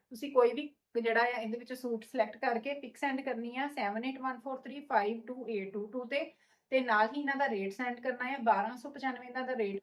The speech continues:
ਹੋਏਗਾ, ਇੱਕਦਮ ਪਾਰਟੀ ਵੇਅਰ ਲੁੱਕ ਦੇ ਸੂਟ ਹੋਣਗੇ। ਇਹ ਅੱਜ ਤੁਹਾਨੂੰ ਇੱਕਦਮ ਪੂਰੇ ਡਿਸਕਾਊਂਟ ਦੇ ਵਿੱਚ ਮਿਲਦੇ ਪਏ ਆ, ਠੀਕ ਹੈ।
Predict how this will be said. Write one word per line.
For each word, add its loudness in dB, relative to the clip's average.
ਹੋਏਗਾ, 4
ਇੱਕਦਮ -4
ਪਾਰਟੀ 2
ਵੇਅਰ -6
ਲੁੱਕ -12
ਦੇ 0
ਸੂਟ -6
ਹੋਣਗੇ। -4
ਇਹ 4
ਅੱਜ -2
ਤੁਹਾਨੂੰ 0
ਇੱਕਦਮ -2
ਪੂਰੇ -6
ਡਿਸਕਾਊਂਟ -2
ਦੇ -4
ਵਿੱਚ -8
ਮਿਲਦੇ -2
ਪਏ -6
ਆ, -6
ਠੀਕ -8
ਹੈ। -2